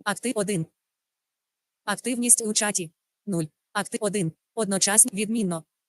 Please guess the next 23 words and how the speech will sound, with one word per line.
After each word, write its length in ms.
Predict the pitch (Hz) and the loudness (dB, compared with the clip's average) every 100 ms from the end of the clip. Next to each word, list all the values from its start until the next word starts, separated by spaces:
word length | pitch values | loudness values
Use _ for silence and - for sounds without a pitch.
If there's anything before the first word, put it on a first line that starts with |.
| _ _ | _ _
Дебют 360 | 190 196 262 269 | -4 0 0 0
на 120 | 190 | -2
П 120 | 208 | -2
К. 180 | 202 180 - _ _ _ _ _ _ _ _ _ | -2 -2 -4 _ _ _ _ _ _ _ _ _
Кнопка 360 | 202 190 - 220 | -2 -2 0 0
меню. 320 | 214 226 180 _ _ _ _ _ | 0 0 -4 _ _ _ _ _
Кнопка 360 | 196 196 - 202 | -4 -2 -2 -2
поділитися. 640 | 208 202 214 214 190 165 - _ | 0 -2 -2 4 4 4 -8 _
Кнопка 380 | 247 226 220 226 | -6 -4 -2 0
додати 360 | 196 185 254 233 | 0 2 0 0
маркер 340 | 180 190 214 | 0 0 -2
трансляції. 720 | 202 202 - 233 220 175 160 - _ _ _ _ - | 2 6 6 6 2 2 -6 -10 _ _ _ _ 2
За 220 | 185 196 | 2 2
кліком. 400 | 196 226 170 156 _ _ _ _ _ 196 | -2 -2 -4 -4 _ _ _ _ _ 2
За 200 | 196 196 | 2 2
кліком. 400 | 202 220 165 156 _ _ _ - | -2 -2 -4 -6 _ _ _ -4
Порожньо. 460 | - 196 175 165 - - | 0 2 0 -2 -6 -4
Нове 280 | 202 214 262 | -2 4 4
сповіщення 560 | 202 190 254 - 208 | 4 0 0 0 0
від 160 | 196 196 | 0 0
Олега 340 | 190 220 220 202 | 0 0 -2 -2
Автомя-, 300 | 196 185 214 _ _ _ _ _ | 0 -2 -2 _ _ _ _ _
Порожньо. 460 | 269 202 185 165 | 0 0 0 -2